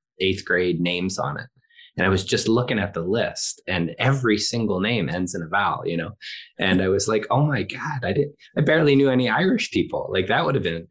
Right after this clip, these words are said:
diversity for me at the, at that time, you know? I just grew up in a total Italian neighborhood. It was very funny. But, but I think that's a big part of why I feel it's such a home.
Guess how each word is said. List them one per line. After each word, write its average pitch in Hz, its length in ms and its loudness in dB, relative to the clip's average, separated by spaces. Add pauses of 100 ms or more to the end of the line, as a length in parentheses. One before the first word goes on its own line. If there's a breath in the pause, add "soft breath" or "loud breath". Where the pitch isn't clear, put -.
(400 loud breath)
diversity 87 640 0
for 82 240 -6
me 82 200 -8
at 80 120 -16
the, 85 100 -2
at 92 180 -2
that 107 220 -4
time, 85 280 -6
you 80 60 -2
know? 98 160 0
I 98 160 2
just - 260 -2
grew 120 160 0
up - 80 -4
in 95 100 0
a 87 80 -2 (100)
total 127 540 2
Italian 98 480 -4
neighborhood. 92 420 -4
It - 60 -10
was - 160 -8
very 95 160 0
funny. - 360 -6 (140)
But, 123 280 0
but 120 120 2
I 120 60 2
think 143 180 0
that's 147 140 0
a 107 60 2
big 110 240 0
part 104 220 2
of 92 80 2
why 85 160 0
I 87 60 -8
feel 104 500 -2
it's 78 180 -6
such - 180 -8
a 80 60 -4
home. 76 420 -6